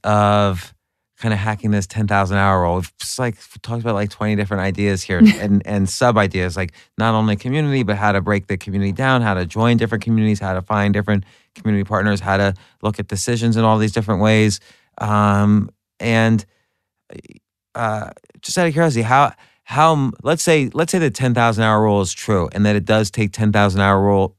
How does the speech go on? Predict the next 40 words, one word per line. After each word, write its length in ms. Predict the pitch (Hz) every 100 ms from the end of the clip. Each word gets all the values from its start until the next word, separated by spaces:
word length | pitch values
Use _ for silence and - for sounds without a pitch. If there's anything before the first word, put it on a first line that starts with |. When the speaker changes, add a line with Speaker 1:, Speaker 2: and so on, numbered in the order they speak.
| -
Speaker 1:
hours 500 | 104 104 95 92 - _ _ _
to 100 | -
reach 220 | 98 104
your 80 | 107
peak 220 | - 101
potential 400 | - 101 101 92
at 80 | 92
something 320 | - 87 82 85
or 100 | 92
some 220 | 123 107
X 180 | 101 101
number 180 | 104 98
of 60 | 98
hours. 320 | 98 85 82 _ _ -
What 200 | 143 175
percentage 440 | 175 147 139 120
do 60 | 98
you 80 | 104
really 260 | 107 113
think 160 | 104 110
you 80 | 101
can 180 | 107 101
knock 280 | 104 98 104
off, 400 | 98 90 87 - _ _ _ _ -
uh, 200 | 101 95
of 140 | 104
that 200 | 101 98
without 360 | 104 113 104 104
just, 500 | 113 104 - - - _ _ _ _ _ - _ -
uh, 680 | 107 101 98 98 98 98 95 - _ _ _ _ _ _ -
I 120 | 113
don't 100 | 113
know, 200 | 92 85 - -
without 260 | 110 107
just 220 | 104 -
putting 240 | - 113 107
in 140 | 107
the 80 | 101
time 480 | 90 110 107 104 101
and 280 | 95 90